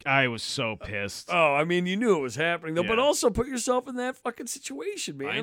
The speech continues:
Speaker 2: Like, if you
Speaker 1: know.
Speaker 2: could trick someone,
Speaker 1: I know.
Speaker 2: if
Speaker 1: I
Speaker 2: you,
Speaker 1: know.
Speaker 2: you know, I mean, if
Speaker 1: I
Speaker 2: you
Speaker 1: know.
Speaker 2: could fucking outsmart someone and live, and
Speaker 1: Yep.
Speaker 2: th-, you're probably gonna. That's the thing that's also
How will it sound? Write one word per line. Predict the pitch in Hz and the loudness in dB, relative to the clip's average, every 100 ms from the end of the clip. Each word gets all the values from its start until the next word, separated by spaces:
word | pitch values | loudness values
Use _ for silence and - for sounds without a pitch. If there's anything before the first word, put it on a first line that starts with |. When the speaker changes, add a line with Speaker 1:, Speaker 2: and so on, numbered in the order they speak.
| 190 | 0
Speaker 2:
Like, | 196 202 | 2 2
if | 202 | 0
you | |
Speaker 1:
know. | 247 | 0
Speaker 2:
could | 254 | -4
trick | - 254 269 | -4 -8 -6
someone, | 269 214 190 202 196 | -6 -2 -2 -2 -4
Speaker 1:
I | 98 135 | -4 -4
know. | 160 165 151 - - | -4 -4 -6 -10 -6
Speaker 2:
if | |
Speaker 1:
I | 127 | -4
Speaker 2:
you, | 147 | -4
Speaker 1:
know. | 147 | -4
Speaker 2:
you | 165 | -2
know, | 170 208 233 | 0 2 2
I | 196 | 0
mean, | 180 175 | -2 -4
if | 165 | -4
Speaker 1:
I | 196 | -8
Speaker 2:
you | |
Speaker 1:
know. | 185 131 | -6 -8
Speaker 2:
could | - | -6
fucking | 220 190 190 185 175 | -6 -4 -6 -6 -6
outsmart | 175 175 190 214 | -6 -4 -4 -2
someone | - 160 156 | -2 -2 -2
and | 151 147 | -2 -4
live, | 151 208 170 160 | -2 -2 -2 -4
and | 147 135 | -6 -6
Speaker 1:
Yep. | 135 147 131 | -8 -10 -12
Speaker 2:
th-, | 147 160 | -14 -10
you're | 156 | -8
probably | 156 247 359 302 262 | -4 -2 -2 -2 -4
gonna. | 196 302 269 240 190 | -2 -2 2 0 2
That's | 214 247 | 2 2
the | 294 | 2
thing | 226 214 | 0 0
that's | 185 151 226 | 0 -2 -2
also | 262 175 156 131 | 0 2 2 0